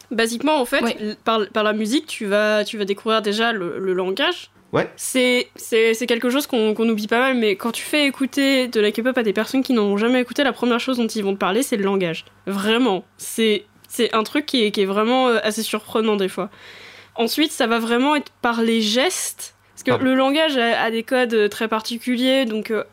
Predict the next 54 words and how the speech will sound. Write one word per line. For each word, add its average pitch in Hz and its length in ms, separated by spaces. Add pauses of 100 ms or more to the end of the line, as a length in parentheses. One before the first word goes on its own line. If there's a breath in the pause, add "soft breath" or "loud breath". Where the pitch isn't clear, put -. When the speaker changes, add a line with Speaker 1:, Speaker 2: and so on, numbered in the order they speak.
Speaker 1:
autant 285 240
quand 247 140
tu - 80
vois, 247 140
tu, 226 200
tu 226 180
viens 226 280
déjà 220 260
du 220 140
japonais, 220 380
tu - 140
connais 208 220
déjà 214 220
un 226 40
petit - 120
peu 233 100
comment 214 220
fonctionne 220 320
le 214 80
japonais, 208 400 (360)
t'as 214 120
déjà, 220 460
euh, 226 40
Speaker 2:
Oui, 254 100
surtout 240 200
Speaker 1:
certaines 262 80
Speaker 2:
que 208 60
la 220 40
Speaker 1:
notions. 214 180
Speaker 2:
grammaire 226 240
est 202 100
proche. - 360 (360 loud breath)
Speaker 1:
T'as 202 60
déjà 208 200
ça, 240 180
ouais, 214 180
voilà, 196 260
exact. 196 400
Et 226 120
puis - 200
t'as, 185 200
t'as, 180 240
voilà, 196 180
t'as 190 120
certaines 202 280
notions, 208 320
mais 208 220
que - 80
t'apprends, 220 340
donc, 208 220
euh, 202 100
surtout 202 320
le, 190 220
le, 190 240